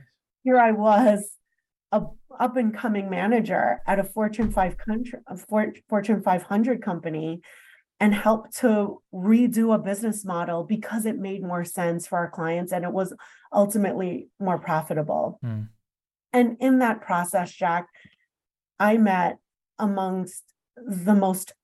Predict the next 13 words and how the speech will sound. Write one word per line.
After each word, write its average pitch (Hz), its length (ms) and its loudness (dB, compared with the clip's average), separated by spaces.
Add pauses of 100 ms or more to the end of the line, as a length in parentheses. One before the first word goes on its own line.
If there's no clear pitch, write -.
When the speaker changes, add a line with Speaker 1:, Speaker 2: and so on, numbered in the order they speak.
(120)
Speaker 1:
amazing 196 640 2
people - 680 -4 (300)
that 202 240 6
I 190 100 2
have 196 300 -2
ever 190 640 2
worked 175 460 -6 (180)
with, 247 500 4 (500)
worked 185 440 2 (100)
side 180 280 -2
by 175 160 0
side 214 400 0
with, 233 300 0